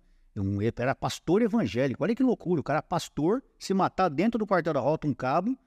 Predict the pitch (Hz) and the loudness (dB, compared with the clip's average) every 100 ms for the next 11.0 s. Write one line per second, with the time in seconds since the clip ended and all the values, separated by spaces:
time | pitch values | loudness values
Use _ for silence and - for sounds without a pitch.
0 | _ _ _ - 131 147 135 156 135 156 | _ _ _ -8 0 0 0 0 0 2
1 | 156 147 175 180 170 180 - 151 156 - | 0 0 -2 0 -2 0 0 0 0 0
2 | 156 - 175 180 185 175 165 196 180 143 | -2 0 -4 -2 -2 -4 0 0 0 -2
3 | - _ _ _ 220 269 339 320 381 - | -6 _ _ _ -2 0 4 4 2 2
4 | 254 208 247 247 226 254 262 254 277 269 | 2 2 0 2 0 0 0 0 0 0
5 | 196 160 170 202 202 190 - 151 170 185 | 0 0 0 0 0 0 0 0 2 0
6 | 160 156 _ _ 151 151 185 180 147 170 | -2 -6 _ _ 0 2 2 0 0 0
7 | 151 139 143 147 160 139 127 156 156 131 | 0 -2 -8 -4 -4 -2 0 0 0 -2
8 | 180 147 123 175 160 _ _ - 175 123 | -4 -4 -2 0 -2 _ _ 0 0 2
9 | 165 180 156 120 170 156 127 160 170 165 | 2 2 0 0 0 0 -4 -2 0 -2
10 | - 202 180 180 131 127 190 165 170 | -2 -2 0 0 0 0 0 0 0